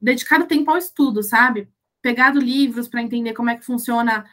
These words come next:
a, as emoções do ser humano, como é que a nossa como motivar as pessoas, né? Como a gente, como pessoa mesmo, né,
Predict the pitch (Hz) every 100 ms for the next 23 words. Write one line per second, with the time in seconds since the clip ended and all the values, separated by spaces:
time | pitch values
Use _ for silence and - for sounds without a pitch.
0 | - _ - 220 226 220 220 285 349 453
1 | 381 294 277 277 269 247 214 233 233 -
2 | 233 240 254 247 240 254 233 220 208 196
3 | - _ _ _ _ - 330 381 381 381
4 | 320 240 277 247 240 208 233 208 208 269
5 | 285 285 254 247 - 247 240 - 254 247
6 | - 220 220 190 185 202 196 185